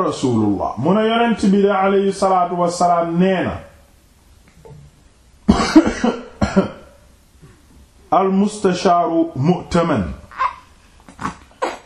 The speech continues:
Ki nga xamante ne moom la ñuy consulter, kooku dafa war a nekk koo xam ne ku wóor la.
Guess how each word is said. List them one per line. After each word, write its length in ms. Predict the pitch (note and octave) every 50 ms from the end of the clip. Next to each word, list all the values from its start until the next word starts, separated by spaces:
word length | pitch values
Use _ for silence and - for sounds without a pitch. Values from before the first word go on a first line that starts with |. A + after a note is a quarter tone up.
| - - -
Ki 80 | - B3+
nga 140 | D4+ D#4+ C#4+
xamante 540 | - C#4+ C#4+ C4+ B3+ B3 A3 - - A#3+ A3
ne 80 | G#3+
moom 320 | G#3 G3 G#3 A3+ A3+ A3 G#3+
la 80 | G#3 G#3
ñuy 300 | G3+ G3+ G3+ G3 F#3 F3+ -
consulter, 800 | - C4 C#4 D4+ D#4 C#4+ - - D4 C4+ G#3 - - G#3+ C4 - - - - -
kooku 300 | - - G3 G3+ G3 G3+ F#3
dafa 180 | F#3 F#3+ G3+ G3+
war 140 | G3 F#3+ F#3+
a 60 | F#3
nekk 240 | F#3 F#3 F3+ - -
koo 100 | - F3+
xam 200 | F3 - F3+ F3+
ne 60 | F3+ E3+
ku 140 | - -
wóor 320 | F#3+ F#3+ G#3+ A#3+ B3+ C#4 -
la. 100 | A#3+